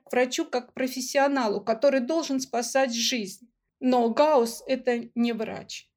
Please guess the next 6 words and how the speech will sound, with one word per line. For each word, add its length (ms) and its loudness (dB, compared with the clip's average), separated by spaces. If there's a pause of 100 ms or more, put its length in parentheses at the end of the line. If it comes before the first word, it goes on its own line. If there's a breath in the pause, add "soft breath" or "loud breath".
(160)
это 200 -8
палач. 680 -10 (360)
То 60 2
есть 320 0 (100)
я 540 6
убеждена, 800 -2